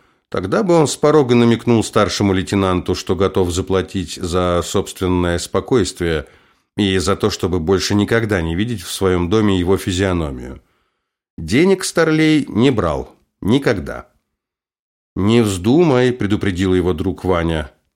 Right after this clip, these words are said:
«иначе загремишь задачу взятки должностному лицу». «Но он же станет ходить ко мне, Ваня», возмущённо округлял глаза Фёдор. «Без конца станет ходить, а у меня Виола,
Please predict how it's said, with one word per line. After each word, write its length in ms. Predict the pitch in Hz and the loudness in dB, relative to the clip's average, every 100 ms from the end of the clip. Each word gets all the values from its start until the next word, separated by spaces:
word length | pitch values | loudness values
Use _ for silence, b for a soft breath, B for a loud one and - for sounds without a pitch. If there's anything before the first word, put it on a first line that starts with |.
| _ - | _ -2
«иначе 400 | 110 123 123 117 | 2 2 2 0
загремишь 520 | 110 120 127 147 120 | 0 2 4 2 2
задачу 460 | 120 117 123 - | 2 2 2 2
взятки 420 | 113 101 135 127 107 | 0 2 0 0 -2
должностному 720 | 113 107 104 117 - 113 110 | 2 2 2 0 2 2 2
лицу». 480 | 117 120 - 67 - _ _ _ _ _ _ _ _ - | 2 -2 -6 -6 -8 _ _ _ _ _ _ _ _ -6
«Но 600 | 98 101 98 95 95 90 | 0 2 2 2 0 0
он 260 | 104 104 | 0 0
же 480 | 90 80 92 90 90 | 0 0 2 2 2
станет 440 | 90 - 101 95 90 | -2 -2 -2 0 -4
ходить 500 | - 104 92 120 - | -4 -4 -2 -4 -4
ко 160 | - | -6
мне, 260 | 82 113 95 | -2 -2 -2
Ваня», 600 | 71 113 117 85 69 65 - | -2 -2 -2 -4 -8 -14 -10
возмущённо 720 | 90 82 92 - 95 87 87 | -6 -2 -4 -2 -2 -2 -2
округлял 460 | - 90 92 90 | -4 -4 -2 -2
глаза 380 | 82 90 82 87 | -2 -2 -2 -4
Фёдор. 400 | 82 90 78 78 b b b b _ - | -2 -4 -4 -6 b b b b _ -8
«Без 240 | 90 104 | -4 -4
конца 480 | - 98 98 - 120 | -2 -4 -2 -2 -2
станет 400 | - 120 120 113 | -2 0 0 0
ходить, 480 | - 107 87 127 135 | -2 -4 -2 -4 -2
а 80 | 101 | 0
у 80 | |
меня 300 | 104 107 139 | 2 2 2
Виола, 720 | 113 104 90 90 104 104 98 | 0 0 0 2 4 4 0